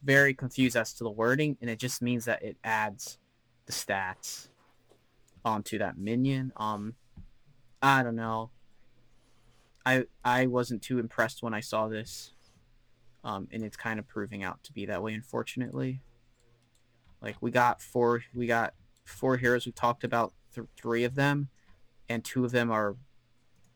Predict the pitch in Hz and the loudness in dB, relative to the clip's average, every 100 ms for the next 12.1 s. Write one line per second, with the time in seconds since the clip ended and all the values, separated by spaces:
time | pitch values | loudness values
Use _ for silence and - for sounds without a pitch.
0 | _ - 127 113 - 107 107 139 135 - | _ -10 -2 -2 -2 -2 -2 -4 -8 -20
1 | - - - - _ - - _ - _ | -20 -20 -20 -20 _ -20 -20 _ -20 _
2 | _ - - - - - - - _ - | _ -20 -20 -20 -20 -20 -20 -20 _ -20
3 | - _ - 131 127 117 104 101 87 - | -20 _ -18 -10 -6 -6 -6 -8 -8 -10
4 | 98 127 _ _ - 110 101 _ _ - | -12 -14 _ _ -10 -6 -6 _ _ -20
5 | - 143 135 - - 123 - _ 135 131 | -4 0 0 0 0 0 0 _ 0 0
6 | - - - _ _ _ - - - - | -2 -16 -16 _ _ _ -20 -12 -10 -2
7 | 139 151 143 131 120 - 131 127 123 113 | 2 2 2 2 0 2 0 0 -2 -4
8 | 127 - _ - 127 113 117 110 104 - | -6 -16 _ -14 -2 0 0 -6 -8 -10
9 | 104 - 98 92 - 104 104 101 123 _ | -12 -8 -6 -6 -4 -2 -2 -4 -10 _
10 | _ - 131 - 117 110 107 113 - 143 | _ -2 -2 -2 -8 -6 -4 -6 -2 0
11 | 135 120 107 95 92 - 92 - 90 85 | 0 -2 -8 -6 -8 -10 -14 -10 -8 -8
12 | 104 | -14